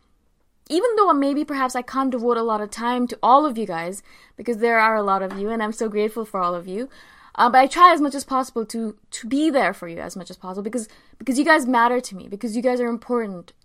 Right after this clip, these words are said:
And, and that's the reason I reply to all emails and all comments, because I want to ensure that you guys understand that I'm here for you guys, even if it's just a quick "Thank you very much for watching," or, or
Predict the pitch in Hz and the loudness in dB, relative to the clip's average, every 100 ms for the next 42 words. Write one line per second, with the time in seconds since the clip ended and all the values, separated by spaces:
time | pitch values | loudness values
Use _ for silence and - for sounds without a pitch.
0 | _ _ - 247 247 226 _ _ _ _ | _ _ 0 0 -2 -6 _ _ _ _
1 | _ _ - 254 294 330 330 330 311 294 | _ _ 0 4 4 2 -2 0 2 0
2 | 240 - 214 196 185 185 165 180 175 180 | 0 -2 -6 -4 -4 -4 -6 -8 -8 -8
3 | 175 175 - 196 202 196 214 208 247 220 | -8 -10 -8 -6 -6 -8 -8 -2 -2 -2
4 | _ _ _ _ _ _ _ _ _ - | _ _ _ _ _ _ _ _ _ 2
5 | 254 285 311 339 302 285 - 277 262 247 | 4 6 4 2 0 -2 -2 -2 0 -2
6 | 214 220 233 233 240 214 - 226 220 208 | -4 -4 -4 -2 -4 -4 -8 -6 -6 -6
7 | 196 202 220 220 247 254 214 185 170 175 | -8 -8 -6 0 0 -2 -10 -10 -12 -14
8 | - _ _ _ - 277 339 370 311 277 | -18 _ _ _ -4 -2 0 -2 -4 -6
9 | 214 254 247 240 - 220 - _ - 226 | -4 -6 -6 -8 -6 -8 -10 _ -8 -6
10 | 233 233 220 208 208 208 202 214 202 202 | -6 -6 -2 -2 -2 -6 -8 -8 -4 -4
11 | 202 190 180 180 175 - 185 180 | -6 -12 -8 -10 -8 -6 -4 -6